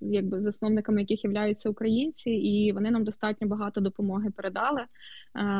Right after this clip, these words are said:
вони саме закуповували в Штатах дуже-дуже потрібні для нас речі. Це і якесь там спорядження військове, е, дуже багато класної тактичної медицини нам передали.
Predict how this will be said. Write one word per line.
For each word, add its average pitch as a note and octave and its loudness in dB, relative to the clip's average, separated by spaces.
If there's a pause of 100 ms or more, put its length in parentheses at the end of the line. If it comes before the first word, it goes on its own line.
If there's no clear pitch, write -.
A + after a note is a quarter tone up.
(240)
вони G#3 4
саме G#3+ 2
закуповували G#3 2
в G3 -6
Штатах G#3 -4
дуже-дуже G#3 0
потрібні G#3 -2
для G3 -4
нас G3 -4
речі. A3+ -4
Це - -8
і G3+ 0
якесь G3+ -6
там G#3+ -8
спорядження A#3+ -2
військове, A3 -2 (400)
е, F#3+ -4
дуже G#3+ 0
багато G3+ -2
класної G#3 -4
тактичної A#3 -2
медицини G#3 -2
нам G3+ 0
передали. G3 -6